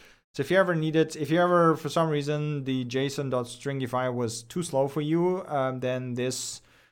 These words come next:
this library is here. It says it performs, um, uh, ten thousand times faster than the native one. So yeah, if you wanted to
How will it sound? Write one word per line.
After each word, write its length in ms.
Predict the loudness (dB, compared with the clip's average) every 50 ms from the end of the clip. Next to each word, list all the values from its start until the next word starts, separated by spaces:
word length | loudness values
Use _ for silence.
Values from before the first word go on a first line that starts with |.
| _ _ _
this 160 | -8 -4 -2
library 340 | 2 2 2 2 2 0 0
is 80 | -2
here. 420 | -4 -2 0 2 4 4 4 2 2
It 160 | 0 -2 -2
says 240 | -2 0 0 0 -2
it 160 | -4 -6 -8
performs, 840 | -12 -10 -2 0 2 2 2 2 -2 -4 -6 -6 -6 -6 -6 -8 -8 -8
um, 580 | -6 -4 -4 -2 -2 -2 -2 -2 -4 -8 -10 -10
uh, 160 | -10 -10 -10 -10 -10 -14 -16 -8
ten 340 | -4 -4 -4 -2 -4 -4
thousand 500 | -2 0 2 2 0 0 -2 -4 -6 -6
times 340 | -6 -6 -6 -6 -6 -8 -8
faster 460 | -6 -4 -2 -2 -4 -4 -6 -6 -6
than 200 | -4 -4 -4 -4
the 80 | -4 -4
native 380 | -4 -2 -2 -2 -2 -2 -2 -2
one. 400 | -2 -2 -2 -2 -4 -4 -6 -8 -12 -20 -20 -20 _ _ _ _ _
So 680 | -12 -6 0 2 2 2 2 2 2 2 2 0 0 -2 0
yeah, 280 | 2 2 2 2 0 -6 -16 -18 -14
if 180 | -10 -8 -6 -2
you 320 | 0 2 2 2 0 -4 -2
wanted 460 | 2 2 4 4 4 2 -2 -2 -2 -6
to 140 | -6 -2